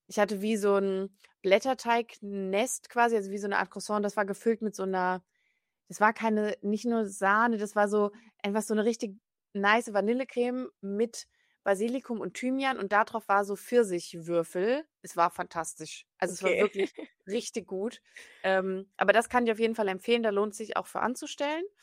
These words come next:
Speaker 1: Mm, wir waren noch bei so einem Bagel-Spot, das war auch lecker, aber es war halt ein Bagel. Mm,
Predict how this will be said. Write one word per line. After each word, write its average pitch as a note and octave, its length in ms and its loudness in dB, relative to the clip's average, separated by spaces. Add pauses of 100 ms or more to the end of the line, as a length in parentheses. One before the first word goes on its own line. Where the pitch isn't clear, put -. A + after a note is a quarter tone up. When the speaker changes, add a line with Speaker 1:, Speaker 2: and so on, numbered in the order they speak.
(540)
Speaker 1:
Mm, B3 800 -6 (200)
wir G3+ 100 -4
waren A3+ 160 6
noch A3+ 120 -2
bei G#3 160 -2
so G3+ 80 -4
einem F#3+ 180 -2
Bagel-Spot, C4 600 2
das - 180 -18
war - 160 2
auch A#3 140 0
lecker, B3 280 0
aber A3 140 2
es - 120 -8
war G3 120 0
halt F#3+ 160 -2
ein D#3+ 100 -10
Bagel. D4+ 480 2 (800)
Mm, A3 800 -6